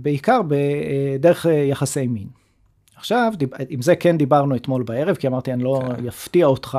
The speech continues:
Speaker 1: עם יחסי מין בפודקאסט באמצע הפרק שתתחיל, אה, ל-, להסמיק לי ולא תוכל לדבר." אז למה,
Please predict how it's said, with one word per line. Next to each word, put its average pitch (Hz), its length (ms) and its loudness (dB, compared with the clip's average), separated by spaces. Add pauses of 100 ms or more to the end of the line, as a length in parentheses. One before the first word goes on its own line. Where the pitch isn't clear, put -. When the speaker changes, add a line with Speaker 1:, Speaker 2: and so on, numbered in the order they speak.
Speaker 1:
עם 123 120 -6
יחסי 131 420 -2
מין 143 220 -2
בפודקאסט 139 560 -2
באמצע 135 380 -4
הפרק 135 340 -4
שתתחיל, - 1200 -2
אה, 139 300 6
ל-, 139 220 0
להסמיק 147 440 -4
לי 139 100 -6
ולא 131 160 -8
תוכל 123 220 -12
לדבר." 123 340 -4
אז 127 200 -2
למה, 196 420 6